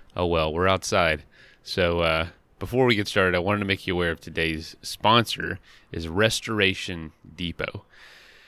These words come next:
If you can't tell, I'm, I'm pretty tired right now. I'm doing this pretty early in the morning, and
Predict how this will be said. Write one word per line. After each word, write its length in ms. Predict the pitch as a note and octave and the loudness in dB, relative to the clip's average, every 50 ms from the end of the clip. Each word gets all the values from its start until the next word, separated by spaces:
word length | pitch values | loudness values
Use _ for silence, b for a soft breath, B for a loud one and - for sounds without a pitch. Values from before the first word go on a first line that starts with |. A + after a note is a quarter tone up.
| B B B | B B B
If 140 | B - - | B -4 0
you 80 | C3 A#2+ | 2 2
can't 100 | G#2+ - | 2 2
tell, 200 | A#2+ A2 G#2 A2 | 2 4 4 4
I'm, 120 | B2 C#3 - | 2 0 0
I'm 180 | G2+ C3 E3+ - | 0 0 0 -2
pretty 180 | - A2 G2 | -4 -6 -6
tired 320 | D#2 - G2 F2+ F2+ F2 E2+ | -4 0 0 2 2 2 0
right 180 | F2 E2+ F2 | 0 0 2
now. 160 | E2+ F2 F#2 | 2 2 0
I'm 120 | G2 G2+ G2 | 0 -2 -4
doing 260 | F#2+ G#2+ G#2 G2+ G2 | -2 -2 -2 -2 -2
this 320 | F#2+ G2 F#2 - - - | -2 -4 -4 -4 -6 -10
pretty 340 | - - - A2+ G#2+ G2+ - | -10 -10 -8 -4 -4 -2 -2
early 300 | F#2+ G2 G2 F#2 F#2 F#2 | -2 -2 -2 -2 -2 -4
in 80 | F2+ F2+ | -4 -4
the 60 | F2 | -6
morning, 460 | F2+ F#2 F#2+ F#2+ F#2 F2+ F2 F2 E2+ - - - - | -6 -4 -4 -2 -2 -2 -4 -6 -8 -12 -16 -16 -6
and 540 | - G2+ F#2 F2 F2 F2 E2+ E2+ D#2 G2 - | -2 0 2 2 2 0 -2 -4 -8 -10 -14